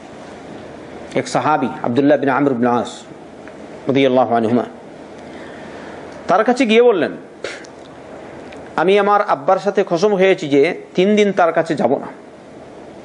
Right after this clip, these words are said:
যদি আপনি অনুমতি দেন, তবে আপনার সাথে তিন দিন কাটিয়ে দেব।" উনি বললেন, "জি, আচ্ছা, ঠিক আছে, কোনো বাধা নেই।"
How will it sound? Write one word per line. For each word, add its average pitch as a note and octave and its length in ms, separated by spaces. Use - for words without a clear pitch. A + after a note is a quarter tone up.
যদি E3 220
আপনি A3+ 200
অনুমতি F#3+ 440
দেন, D#3 320
তবে D#3+ 160
আপনার F3 320
সাথে F3 420
তিন F3+ 160
দিন F#3+ 180
কাটিয়ে D#3 320
দেব।" G#2 200
উনি F3 200
বললেন, D#3+ 420
"জি, E3 160
আচ্ছা, D#3+ 220
ঠিক G#3+ 200
আছে, C3+ 240
কোনো E3+ 160
বাধা D#3+ 220
নেই।" C#3+ 140